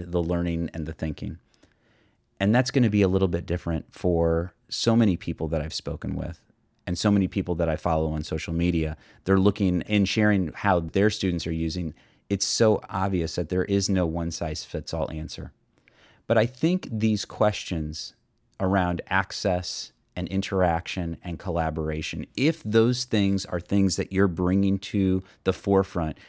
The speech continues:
when you're thinking about bringing primary sources into students' learning, both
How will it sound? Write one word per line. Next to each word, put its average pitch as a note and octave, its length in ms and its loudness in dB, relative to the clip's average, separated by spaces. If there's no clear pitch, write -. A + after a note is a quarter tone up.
when G2 140 4
you're F2+ 100 4
thinking G#2 320 0
about F2 260 0
bringing F#2 300 0
primary F2 440 -2
sources F2 580 -4
into G2 380 2
students' F#2 500 -2
learning, F2 460 0
both G2+ 220 0